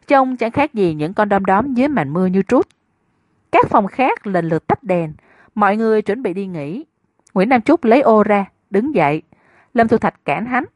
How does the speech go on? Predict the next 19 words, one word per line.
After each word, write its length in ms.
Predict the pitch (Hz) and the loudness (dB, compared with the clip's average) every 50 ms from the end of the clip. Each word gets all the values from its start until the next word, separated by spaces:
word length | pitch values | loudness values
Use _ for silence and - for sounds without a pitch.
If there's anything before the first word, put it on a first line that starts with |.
| _ _ _ _ _ _ | _ _ _ _ _ _
nói, 320 | 196 196 202 226 302 403 - _ _ _ _ _ _ _ | -2 0 0 0 0 -2 -6 _ _ _ _ _ _ _
"Lần 220 | - 214 208 208 196 | -2 0 0 2 2
này 280 | 196 196 190 185 180 _ _ | 0 0 0 -2 -4 _ _
để 100 | - 214 | -4 -2
tôi 160 | - - 240 | 2 2 2
đi." 180 | 226 233 226 214 - - _ _ _ _ _ _ _ _ _ _ _ | 2 2 0 0 -4 -14 _ _ _ _ _ _ _ _ _ _ _
Nguyễn 160 | 180 170 208 | -6 -4 -4
Nam 100 | 247 226 | -4 -4
Trúc 240 | - - 277 _ _ | -4 -4 -6 _ _
cười 180 | - 196 170 156 | 2 2 2 2
cười, 380 | _ - 175 165 160 151 147 _ _ _ _ - - _ _ _ | _ 0 2 2 2 2 0 _ _ _ _ -20 -20 _ _ _
"Tôi 320 | 269 262 262 262 254 254 | 4 6 6 6 6 4
sẽ 160 | - - 247 | 2 -2 -4
không 200 | - - 269 233 | 0 -2 -4 -2
tùy 220 | 220 - 190 170 160 | 0 0 0 0 -2
tiện 380 | _ - 165 156 160 175 175 | _ -4 -4 -2 -2 -4 -2
mạo 140 | 165 147 160 | -2 -2 0
hiểm 280 | 165 185 160 151 175 247 | 0 -2 -2 -2 -2 -2
đâu, 180 | 269 254 247 | 0 0 -2